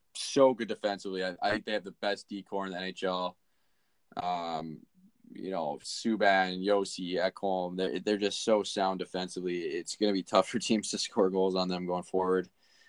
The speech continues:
Um, offensive depth as well. They're getting scoring from all, all four lines. Uh, number two, I got the Winnipeg Jets,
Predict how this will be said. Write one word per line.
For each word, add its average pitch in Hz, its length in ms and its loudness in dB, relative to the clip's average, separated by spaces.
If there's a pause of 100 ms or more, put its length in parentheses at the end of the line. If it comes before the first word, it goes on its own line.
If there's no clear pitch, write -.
(320)
Um, 87 440 2 (720)
offensive 104 540 4
depth 95 300 -2
as 92 140 -8
well. 92 240 -2
They're 90 80 -4
getting 90 180 -8
scoring 90 360 -6
from 87 140 -8
all, 87 220 -2 (240)
all 98 160 4
four 95 300 -2
lines. 90 560 -6 (320)
Uh, 92 480 2 (420)
number 123 300 -2
two, 131 520 2 (720)
I 107 100 0
got 104 160 2
the 107 80 -4
Winnipeg 104 520 -2
Jets, - 760 -4